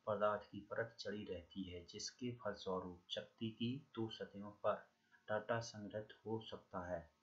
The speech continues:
मैग्नेटिक Desk की भी भांति floppy डिस्क में track या sector उपस्थित रहते हैं। Floppy डिस्क से, के संबंध में कुछ महत्वपूर्ण नि-, अ,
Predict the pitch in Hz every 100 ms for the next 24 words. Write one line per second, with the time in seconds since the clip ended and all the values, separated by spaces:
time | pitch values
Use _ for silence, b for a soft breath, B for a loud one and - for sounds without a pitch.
0 | _ _ _ 107 113 120 123 117 117 -
1 | - 120 113 104 98 117 - - _ -
2 | 90 92 120 117 - 104 101 - 117 117
3 | 107 - 107 110 120 - _ _ _ _
4 | - 104 110 117 - 113 107 110 - 98
5 | - - 92 - 101 - - - 117 117
6 | 90 87 98 85 90 - b b b _
7 | 104 104 104 120 117 113 - - 113 110
8 | - - _ _ _ _ _ _ - 127
9 | 117 110 104 104 107 107 117 117 123 120
10 | 104 92 92 - 120 120 120 _ _ _
11 | _ _ _ _ _ _ _ _ _ 113
12 | 120 - - 104 101